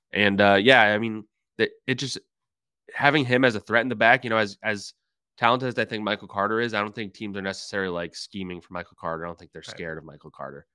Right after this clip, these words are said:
Speaker 1: You have to, you have to really prepare for Breece Hall. It's go-, when, when they start doing play action with him now, it's go-, you're gonna have to pay attention to it. And then when you have all the weapons they do at receiver, and, you know, the tight ends are inconsistent, but, like, th-, this group around it, like, they have a,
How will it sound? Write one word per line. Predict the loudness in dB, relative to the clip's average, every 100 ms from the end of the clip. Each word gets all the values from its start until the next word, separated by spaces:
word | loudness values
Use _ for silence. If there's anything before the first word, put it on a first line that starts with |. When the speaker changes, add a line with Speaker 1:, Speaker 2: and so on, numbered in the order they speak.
| _ _ -8
Speaker 1:
You |
have | -8 -8
to, |
you | -6
have | -6
to | -4
really | -4 -4
prepare | -6 -8 -4 -4
for | -6 -12 _ -10
Breece | -8
Hall. | -6 -4 -6
It's | -10
go-, | -16
when, | -10 -10
when | -10 -10
they | -10
start | -6 -6
doing | -6 -8
play | -4 -2
action | -4 -6 -10
with | -10 -10
him | -4
now, | 0 0 -2 _ _ _
it's | -20 -10
go-, | -10 -10 -18 -12
you're | -6
gonna | -4 -2
have | -4
to | -8
pay | -10 -10 -10
attention | -10 -16 -12 -6
to | -4
it. | -6 _ _ _ _
And | -6 -4
then | -2
when | -4
you | -2
have | 0 2
all | 0
the | 2
weapons | 0 -2
they | -6
do | -4 -2
at | -2 -4
receiver, | -10 -8 -6 -4 -6 _ _ _ _
and, | -8 -8 -8
you | -6
know, | -4
the | -4
tight | -2 0
ends | 0 -4
are | -6
inconsistent, | -8 -14 -14 -14 -14 -12
but, | -10 -10 -10
like, | -12 -14
th-, | -20 _ _
this | -12 -8
group | -2 -2 2
around | 2 2
it, | -2
like, | -8 -2
they | -2
have |
a, | -2